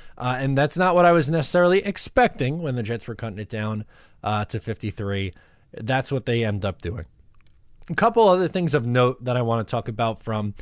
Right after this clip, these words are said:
this roster getting trimmed down to fifty-three guys is a couple of minor surprises, because I think for the most part, it was pretty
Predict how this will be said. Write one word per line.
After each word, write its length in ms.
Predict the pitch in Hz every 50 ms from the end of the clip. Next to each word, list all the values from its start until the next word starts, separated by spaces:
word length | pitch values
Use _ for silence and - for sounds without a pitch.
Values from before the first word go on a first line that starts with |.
| - - - - - -
this 280 | - 110 123 117 - -
roster 440 | 113 117 110 107 101 - - 120 113
getting 260 | 101 110 107 107 104
trimmed 300 | 95 - - 117 107 104
down 240 | 101 107 107 110 101
to 100 | - 104
fifty-three 600 | - - 110 101 - 107 95 - 104 104 104 104
guys 420 | 92 104 98 101 101 101 98 -
is 200 | 107 101 92 - - - - - - - - -
a 80 | 208
couple 400 | 202 - - 247 233 - 262 247
of 140 | 214 175 139
minor 360 | 143 143 135 139 139 135 131
surprises, 600 | 123 - 147 131 - - 117 104 101 92 110 107
because 340 | - 196 190 - 214 214 190
I 80 | 214 214
think 220 | 202 302 311 -
for 80 | - 226
the 100 | 190 170
most 320 | 147 135 135 139 139 -
part, 280 | - 165 170 170 160 -
it 40 | 143
was 140 | 131 117
pretty 580 | - - - - 220 220 214 196 180 160 127 -